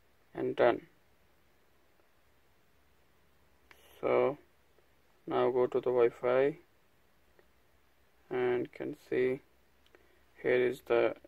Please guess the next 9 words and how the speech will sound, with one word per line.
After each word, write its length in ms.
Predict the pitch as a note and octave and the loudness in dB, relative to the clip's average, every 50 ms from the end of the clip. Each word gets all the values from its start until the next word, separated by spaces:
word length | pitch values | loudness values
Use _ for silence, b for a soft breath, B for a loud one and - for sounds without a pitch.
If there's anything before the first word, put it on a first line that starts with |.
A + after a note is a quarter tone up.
| - - | -20 -20
external 480 | - - - - C3+ B2+ B2+ A#2+ B2 | -20 -20 -10 -6 -4 -4 -2 -2 -2
Wi-Fi. 580 | A#2+ A#2+ B2 A#2+ A#2+ - - C3+ C3 C#3 D#3 - - _ _ _ _ _ _ _ _ _ _ _ _ _ _ _ _ _ _ _ _ _ _ _ _ _ _ _ | 0 2 2 0 0 0 -2 0 0 0 -2 -4 -8 _ _ _ _ _ _ _ _ _ _ _ _ _ _ _ _ _ _ _ _ _ _ _ _ _ _ _
Two 200 | - - C#3 C3+ B2+ B2 B2 | -6 -2 0 0 2 2 2
Wi-Fi 360 | A#2+ A#2+ B2+ - B2+ B2+ C3+ C3+ B2+ A#2+ B2 | 0 0 0 -2 -2 0 0 0 -2 -4 -6
is 200 | - - - - _ _ _ _ _ _ _ _ _ _ | -10 -14 -20 -20 _ _ _ _ _ _ _ _ _ _
E 160 | - B2 B2+ - | -6 -4 -2 -2
X 260 | - B2 - - - - | -2 -4 -6 -8 -4 0
T 260 | - C3 D3 - - - | 2 2 2 2 0 -4
extra. 460 | - B2 - - - - C#3 E3+ | -6 -8 -10 -10 -2 0 0 0